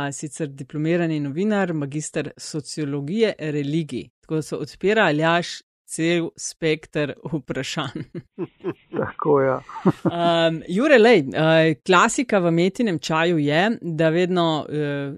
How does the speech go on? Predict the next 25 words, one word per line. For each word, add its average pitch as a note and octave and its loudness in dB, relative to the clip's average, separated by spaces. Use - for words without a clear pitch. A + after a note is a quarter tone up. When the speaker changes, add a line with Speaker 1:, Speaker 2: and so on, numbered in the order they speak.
Speaker 1:
gosta D#3+ 0
oziroma D#3+ -2
gostje E3 -2
vprašava, F3 -2
da F#3 0
se G3 -4
na F3+ 2
začetku E3 -2
čist E3 -6
predstavijo. C3 -6
In C#3+ -4
za D#3 -4
tistih, C#3+ 2
Speaker 2:
Mhm. E3+ 2
Speaker 1:
e, D#3+ 0
tiste, B3+ 0
ki G#3+ -2
te F3+ -2
ne E3 0
poznajo F3 0
toliko E3+ -2
zelo F3+ 2
dobro, D3+ 4
a D#3+ 0
lahko D#3+ 2